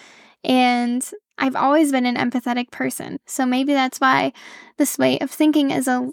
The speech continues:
little more accessible to me. But I think if we started viewing things this way, and we started thinking more us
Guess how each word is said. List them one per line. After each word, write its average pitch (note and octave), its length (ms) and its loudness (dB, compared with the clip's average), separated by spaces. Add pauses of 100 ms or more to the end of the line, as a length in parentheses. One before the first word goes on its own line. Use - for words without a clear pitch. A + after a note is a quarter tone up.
little E4 280 4
more C4+ 180 4
accessible C4+ 640 -2
to - 160 -4
me. A#3 340 0 (960)
But C4+ 220 0
I C4+ 160 2
think E4 640 -2 (720)
if C#4+ 200 0
we C#4 140 2
started D4+ 440 2
viewing C4 420 0
things B3 340 0
this A#3+ 260 -2
way, - 480 -2 (800)
and B3+ 160 2
we B3+ 100 2
started C#4 680 0 (180)
thinking C4+ 340 0
more A#3+ 380 -2
us - 680 -6